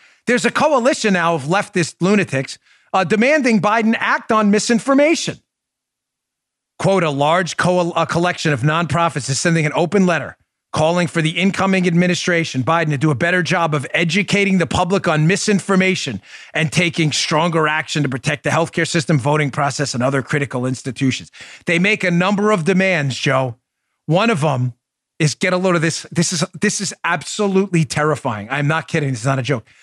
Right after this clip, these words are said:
They want to create a national site for debunking misinformation. Are you kidding me?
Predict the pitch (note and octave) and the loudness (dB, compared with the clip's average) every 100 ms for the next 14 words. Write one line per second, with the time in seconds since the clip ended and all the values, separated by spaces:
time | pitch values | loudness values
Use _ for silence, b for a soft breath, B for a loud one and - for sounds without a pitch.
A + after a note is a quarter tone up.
0 | b b G#3 G3+ G#3+ A#3 A#3 G#3 G#3+ G3+ | b b 0 2 2 0 0 4 4 4
1 | G3+ - b b G3 F#3+ F3+ F#3 G3+ A#3+ | 0 -6 b b 0 4 6 4 4 2
2 | B3+ - A#3+ A#3+ A#3 - A3+ G3 D3+ - | -2 0 2 2 0 0 0 0 -2 -10
3 | b - G#3+ G3 A3+ F3+ C3 G#3+ B3+ C#4 | b -2 0 2 0 0 2 2 2 2
4 | B3+ A#3 A3+ A#3 A#3+ A#3 - A3+ G#3+ G#3 | 6 6 4 2 2 0 2 2 2 2
5 | G#3+ - A#2+ _ _ _ _ _ _ _ | 0 -4 -10 _ _ _ _ _ _ _
6 | _ _ _ _ _ _ _ B5+ B5 C6+ | _ _ _ _ _ _ _ -20 -18 -16
7 | - - - _ _ _ _ _ _ _ | -18 -18 -20 _ _ _ _ _ _ _
8 | B B B _ _ _ _ _ - - | B B B _ _ _ _ _ -20 -20
9 | _ _ _ - D#3 F3+ A3 - G3 A#3 | _ _ _ 0 2 2 2 0 4 6
10 | B3+ C4+ - | 6 4 -2